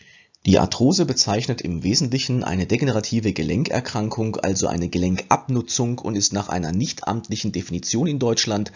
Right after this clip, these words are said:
ein Gelenkverschleiß, der das altersübliche Maß übersteigt.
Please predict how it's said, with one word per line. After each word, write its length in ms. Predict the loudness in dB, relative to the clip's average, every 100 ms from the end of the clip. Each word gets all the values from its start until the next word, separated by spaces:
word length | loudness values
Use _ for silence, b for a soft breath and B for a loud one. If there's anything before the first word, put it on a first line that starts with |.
| B B -6
ein 300 | -4 -4 -2
Gelenkverschleiß, 960 | 2 2 0 0 0 2 2 2 0 B B B -2
der 40 |
das 200 | 0 2
altersübliche 840 | 2 2 0 -2 -4 -4 -4 -2
Maß 360 | -2 -4 -4 -6
übersteigt. 760 | -2 -2 0 -4 -6 -10 -14